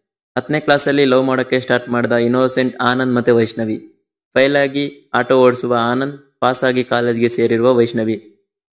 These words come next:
ಕಾಲೇಜ್ ಸೇರಿ ಮುಂದೆ ಇವರಿಬ್ಬರ ಲೈಫಲ್ಲಿ ಏನಾಯ್ತು, ಟ್ವಿಸ್ಟ್‌ಗಳು, ಎಮೋಷನ್ ಸೀನ್‌ಗಳನ್ನ ನೀವು ಸಿನಿಮಾದಲ್ಲೇ ನೋಡ್ಬೇಕು.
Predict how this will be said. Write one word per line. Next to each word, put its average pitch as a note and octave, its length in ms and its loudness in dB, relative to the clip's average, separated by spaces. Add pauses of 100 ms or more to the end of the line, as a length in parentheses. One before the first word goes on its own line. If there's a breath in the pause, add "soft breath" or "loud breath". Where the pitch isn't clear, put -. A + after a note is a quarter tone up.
ಕಾಲೇಜ್ C3+ 320 0
ಸೇರಿ C3+ 300 2
ಮುಂದೆ B2+ 340 -2
ಇವರಿಬ್ಬರ B2+ 360 2
ಲೈಫಲ್ಲಿ A#2+ 480 2
ಏನಾಯ್ತು, A#2+ 460 0
ಟ್ವಿಸ್ಟ್‌ಗಳು, A#2+ 640 -2
ಎಮೋಷನ್ A#2+ 480 -4
ಸೀನ್‌ಗಳನ್ನ A#2+ 560 -4
ನೀವು A2+ 340 -4
ಸಿನಿಮಾದಲ್ಲೇ A#2+ 520 0
ನೋಡ್ಬೇಕು. A2+ 720 -6